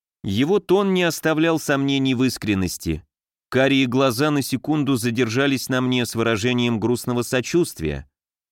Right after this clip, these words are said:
Помощник доктора молча поклонился и зашагал в направлении деревни. С минуту я стоял на месте и наблюдал за удаляющейся фигурой, все дальше уносившей от меня ключ к тому, что я искал.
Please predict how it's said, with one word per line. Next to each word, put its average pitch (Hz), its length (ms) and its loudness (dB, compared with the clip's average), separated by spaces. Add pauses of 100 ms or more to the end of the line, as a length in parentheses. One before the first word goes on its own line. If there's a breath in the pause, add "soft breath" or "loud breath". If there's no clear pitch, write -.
(300)
Помощник 180 480 0
доктора 156 460 2
молча 151 360 0
поклонился 135 840 0 (300)
и 98 100 0
зашагал 127 600 0
в 127 80 -6
направлении 117 720 0
деревни. 82 680 -2 (920)
С - 160 -8
минуту 135 460 2
я 127 200 2
стоял 131 420 0
на 123 120 0
месте 135 400 -2
и 113 60 0
наблюдал 117 540 0
за 104 120 -4
удаляющейся 113 720 0
фигурой, 120 640 -2 (320)
все - 240 0
дальше 156 400 0
уносившей 147 600 -2
от 127 120 -4
меня 135 300 0
ключ 147 380 -2
к - 60 -18
тому, 131 260 -2
что 123 200 -4
я 117 200 2
искал. 82 520 -4